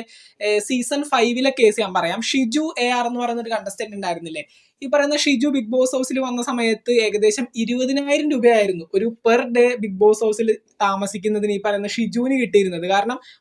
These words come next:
ഒരുപാട് ഫിലിമിലൊക്കെ അഭിനയിച്ചിട്ടുള്ള ഒരു വ്യക്തിയാണ്, ഒരുപാട് ലാംഗ്വേജുകളിൽ അഭിനയിച്ചിട്ടുണ്ടായിരുന്നു. അപ്പൊ ഷിജുവിന് അത്രയും പ-, പൈസ കൊടുത്തു കഴിഞ്ഞാലേ ഷിജുവിനെ കൊണ്ടുവരാനായിട്ട് പറ്റുള്ളൂ. അതുപോലെ തന്നെ ശ്വേതാ മേനോൻ, സീസൺ വണ്ണിലെ ശ്വേതാ മേനോൻ, പുള്ളിക്കാരത്തി സീസൺ വൺ, അതായത്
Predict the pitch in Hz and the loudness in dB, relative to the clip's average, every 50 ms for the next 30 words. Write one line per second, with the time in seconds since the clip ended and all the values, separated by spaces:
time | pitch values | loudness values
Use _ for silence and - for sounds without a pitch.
0 | _ 208 226 220 220 247 247 254 262 269 269 330 - 311 269 233 240 240 240 240 | _ 0 0 2 0 0 0 2 0 0 0 0 0 0 0 2 2 2 0 0
1 | - 240 233 226 220 214 208 - 208 214 208 202 202 196 190 - - 208 196 196 | 0 0 0 0 0 0 -2 -2 -2 -2 -2 0 0 -2 -2 -2 -2 -2 -2 -2
2 | 196 196 190 214 208 220 220 233 254 262 240 214 208 208 214 214 220 247 226 254 | -2 0 0 0 0 0 0 0 0 0 0 -2 -2 -2 -4 -4 -4 -2 0 0
3 | 262 262 269 254 208 202 196 190 180 196 180 180 175 165 165 156 156 165 160 196 | 0 2 2 0 0 0 -2 -2 -2 -4 -6 -2 -2 0 -2 -2 -2 -6 -6 -6
4 | 190 - 233 220 190 240 254 277 277 269 - 277 269 269 277 294 269 269 269 240 | -6 -4 -4 -6 -6 -6 -6 -6 -8 -8 -6 -4 -4 -4 -2 -4 -4 -2 -2 -2
5 | 247 240 269 254 233 214 240 233 233 233 226 220 220 - - - - - - _ | -2 -2 -2 -4 0 2 2 2 4 2 2 2 2 0 0 -2 -6 -14 -20 _
6 | _ - - 302 247 294 294 294 302 294 294 262 254 254 254 254 247 240 233 226 | _ -2 -2 0 0 2 2 2 2 2 2 2 4 4 2 2 2 0 0 0
7 | 226 226 208 185 - 185 160 151 143 - _ _ _ _ _ _ _ - 208 202 | 0 0 0 -2 -2 -4 -6 -6 -8 -12 _ _ _ _ _ _ _ -4 2 2
8 | 233 240 254 269 277 277 269 262 262 269 - - 233 233 233 240 233 254 254 254 | 4 4 4 4 2 2 0 -2 -2 -2 -2 -2 0 0 0 2 2 4 2 2
9 | 254 247 226 202 185 180 - _ _ _ - - - 233 226 233 226 - 277 277 | 2 0 -2 -2 -4 -6 -10 _ _ _ -14 -6 -2 0 0 0 0 0 -2 -2
10 | 277 247 240 226 226 233 240 240 254 269 - - 226 214 208 202 214 214 214 214 | 0 0 0 2 2 2 2 2 2 -2 -2 -2 0 0 0 0 0 -2 0 -2
11 | 208 202 185 165 - _ _ _ _ _ - 220 220 214 214 254 262 254 247 240 | -2 -4 -4 -6 -10 _ _ _ _ _ -2 0 0 2 2 2 0 0 0 -2
12 | 339 330 - 277 240 233 226 302 294 302 269 233 226 262 262 233 196 185 190 196 | -2 -2 0 0 -2 -2 -2 -2 -2 0 0 0 0 0 0 0 -2 0 0 0
13 | 202 208 208 269 | 0 0 -2 -4